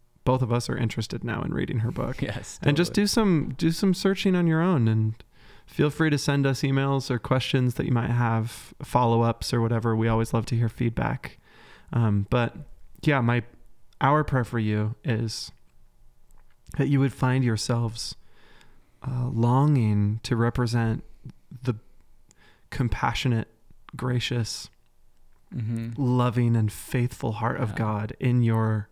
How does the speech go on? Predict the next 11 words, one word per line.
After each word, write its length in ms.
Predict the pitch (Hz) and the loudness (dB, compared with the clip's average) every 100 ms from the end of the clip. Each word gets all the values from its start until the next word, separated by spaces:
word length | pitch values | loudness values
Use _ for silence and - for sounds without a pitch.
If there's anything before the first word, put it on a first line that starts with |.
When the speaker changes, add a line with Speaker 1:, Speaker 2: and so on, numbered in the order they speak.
| - - | -14 -4
Speaker 1:
daily 320 | 123 117 117 | 0 0 0
walk. 440 | 120 120 123 - | -2 -2 -4 -8
Speaker 2:
Yes. 480 | 127 117 113 - - - - - - - | -8 -8 -10 -16 -20 -20 -20 -20 -20 -6
Speaker 1:
Um, 380 | 123 123 110 - | -2 0 0 0
in 200 | 135 135 | 2 2
every 320 | 131 131 135 | 2 0 2
way 200 | 143 139 | 2 2
that 140 | 131 131 | 2 2
you 140 | 120 | 0
can, 380 | - 120 110 113 123 | 0 -2 -2 -4 -8
Speaker 2:
Mm-hmm. 280 | 107 110 | -8 -8